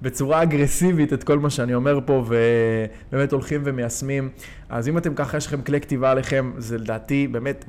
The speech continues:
must, תרשום את זה, בין אם, ב-, בין אם ממש את הכל אמיתי, או בין אם זה אפילו ב-, בכמה בולטים,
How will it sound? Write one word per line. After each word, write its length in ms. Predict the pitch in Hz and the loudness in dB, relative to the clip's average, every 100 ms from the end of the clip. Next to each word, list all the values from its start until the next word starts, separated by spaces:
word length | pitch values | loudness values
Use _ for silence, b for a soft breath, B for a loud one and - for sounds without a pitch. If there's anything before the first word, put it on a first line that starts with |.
| 127 | -4
must, 240 | 147 156 - | -2 -2 -4
תרשום 440 | 135 120 147 143 | -4 -4 -2 -2
את 80 | 139 | -2
זה, 240 | 131 139 131 | 0 2 2
בין 220 | 127 139 | 0 -2
אם, 160 | 135 131 135 | -4 -8 -6
ב-, 80 | 139 135 | -6 -2
בין 140 | 160 202 | 2 2
אם 100 | 180 | 2
ממש 160 | 180 | -2
את 100 | 180 | -4
הכל 320 | - - 151 165 | -4 2 4 4
אמיתי, 400 | 127 123 135 170 190 B B B | 0 0 4 4 2 B B B
או 80 | 131 | -2
בין 160 | 127 175 | 2 4
אם 60 | 170 | 4
זה 120 | 147 | 0
אפילו 280 | 139 160 143 | 0 0 0
ב-, 60 | 127 123 123 | 0 -2 -2
בכמה 320 | 120 151 139 | -2 -2 -2
בולטים, 600 | 123 147 147 147 147 | -2 -4 -4 -4 -4